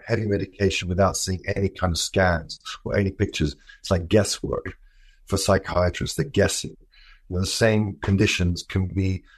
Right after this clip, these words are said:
different reasons for people within their brain structure. So you get one person who could have a psychotic episode as the result of these strong drugs.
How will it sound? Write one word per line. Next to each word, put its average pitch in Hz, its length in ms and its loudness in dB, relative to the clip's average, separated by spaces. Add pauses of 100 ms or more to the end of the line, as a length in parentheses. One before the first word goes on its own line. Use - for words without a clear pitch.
(120)
different 92 320 2
reasons 101 460 0 (540)
for - 100 -12
people 78 400 0
within 82 240 2
their 85 100 0
brain 90 380 0
structure. - 400 -6
So 80 220 -2
you 82 120 -2
get 82 140 -2
one 95 240 0
person 87 260 -2
who 76 80 -6
could - 160 -6 (380)
have 82 100 -2
a 85 60 2
psychotic - 760 2
episode 80 460 -2
as 80 160 -2
the - 100 -6
result 82 480 2
of - 80 -20
these 78 160 -2
strong 87 400 2
drugs. 78 420 -2